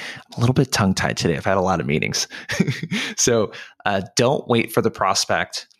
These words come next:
to come in before you turn your webcam on. Make sure that when they come in, you, they can see you and your webcam's on. Okay. And then you're gonna use this line. Got this one from, uh, our V P of sales now here at Outbound Squad, Ethan Parker,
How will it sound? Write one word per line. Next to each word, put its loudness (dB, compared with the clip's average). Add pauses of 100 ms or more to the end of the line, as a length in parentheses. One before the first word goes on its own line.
(300)
to 2
come 0
in 0
before 0
you -2
turn -4
your -2
webcam -6
on. -6 (580)
Make 2
sure 2
that 2
when 2
they 4
come 2
in, 2 (100)
you, 0
they 2
can 0
see 0
you 2
and -4
your -2
webcam's -8
on. -8 (720)
Okay. -2
And 4
then 4
you're 4
gonna 4
use 4
this 4
line. -2
Got -2
this 0
one 0
from, 0 (580)
uh, -2
our 2
V 2
P 2
of 0
sales 2
now 0
here 0
at 0
Outbound 0
Squad, -2
Ethan 0
Parker, -2